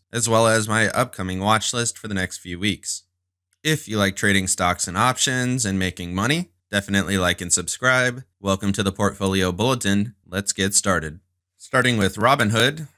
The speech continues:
my intent for this portfolio was for it to be kind of a starter portfolio for anyone who is trying to learn options and wanted an example.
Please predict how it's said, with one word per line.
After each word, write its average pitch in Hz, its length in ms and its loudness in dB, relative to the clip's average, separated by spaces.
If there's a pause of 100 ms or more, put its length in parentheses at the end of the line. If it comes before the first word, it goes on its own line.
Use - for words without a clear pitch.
my 113 160 -2
intent 135 340 0
for 165 100 -2
this 123 180 4
portfolio 127 720 0
was 117 200 2
for - 140 0
it 110 160 0
to 110 80 -8
be 120 500 0
kind 165 120 -4
of 131 60 -4
a 113 120 4
starter 117 420 2
portfolio 117 680 0
for 107 180 -4
anyone 107 320 0
who 104 140 0
is 98 100 0
trying 101 260 -2
to 90 140 -8
learn 113 260 0
options 131 680 -2
and 104 160 -4
wanted 98 360 -4 (140)
an 104 80 -8
example. 110 680 -4